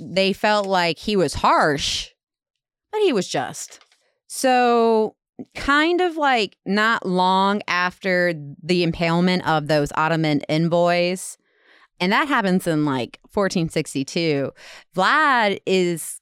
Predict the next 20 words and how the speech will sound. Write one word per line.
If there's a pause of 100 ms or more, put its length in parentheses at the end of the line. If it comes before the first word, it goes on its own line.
kind
of (440)
met
with (760)
other
noblemen,
these
new
noblemen,
some
servants,
and
some
town
folks (320)
who
force
him
into
exile